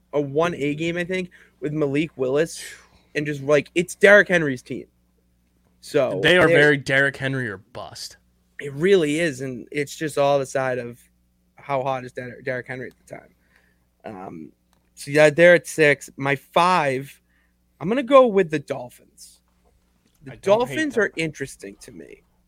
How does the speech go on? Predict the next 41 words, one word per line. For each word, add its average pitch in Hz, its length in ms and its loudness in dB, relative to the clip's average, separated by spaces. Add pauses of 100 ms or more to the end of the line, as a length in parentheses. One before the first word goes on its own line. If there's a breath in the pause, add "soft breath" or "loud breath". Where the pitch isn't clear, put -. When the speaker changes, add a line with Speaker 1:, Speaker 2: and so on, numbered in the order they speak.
Speaker 2:
I 131 80 -12
think 175 160 -6
Tua 160 360 2
is 131 300 -2
my 120 140 -6
number 120 200 -8
three 104 340 -12
for - 140 -20
the 82 120 -16
M 82 120 -18
V - 140 -20
P - 180 -20
right - 200 -20
now, - 120 -20
behind - 380 -20 (220)
Hurts - 340 -18
and 78 100 -20
Mahomes. - 320 -20 (300)
Speaker 1:
I 160 40 -10
think 175 240 -4
Tua 175 340 4
is, 135 760 -4 (1120)
eh, 135 180 -10
legit. 143 480 -6 (200)
You 131 140 -12
know, 127 160 -8
I, 127 180 -12
I 135 140 -2
got 135 160 0
a 135 60 0
lot 131 240 0
of 127 80 -8
flack 131 560 -6 (460 soft breath)
for 131 440 -2 (160)
being 143 180 -4
a 131 60 -10
Tua 147 260 -8
stan 139 420 -6
for 139 140 -8
years, 135 520 -6 (100)
uh, 127 400 -4